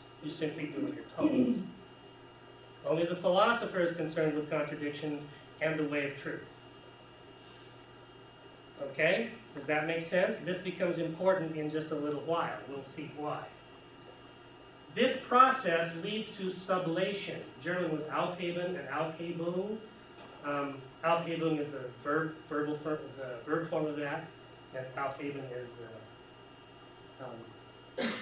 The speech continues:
<coughs> I'm sorry, this is the noun, that's the verb. So, and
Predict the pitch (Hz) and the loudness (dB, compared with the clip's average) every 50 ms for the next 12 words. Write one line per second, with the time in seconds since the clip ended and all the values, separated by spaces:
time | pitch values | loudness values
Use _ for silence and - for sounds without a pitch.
0 | - - 165 180 - - - - - - - - - - - 165 175 - 170 - | -8 -12 -12 -14 -14 -14 -16 -18 -20 -20 -20 -20 -18 -10 -6 -4 -4 -2 -2 -4
1 | - - 175 180 180 170 147 156 143 139 127 131 127 131 123 123 123 - - - | -4 -4 -4 -4 -4 -2 -2 -2 0 0 0 0 0 0 -2 -4 -8 -12 -10 -6
2 | 131 131 131 127 - - 123 117 110 104 - - - - - - - - - - | -6 -4 -4 -6 -8 -12 -14 -14 -14 -14 -14 -16 -16 -18 -20 -20 -18 -18 -20 -20
3 | - - - - - - - - - - - - - 165 151 147 147 147 147 151 | -20 -20 -20 -20 -20 -20 -20 -20 -20 -20 -14 -2 2 4 4 4 4 2 2 2
4 | 156 156 151 | 2 2 0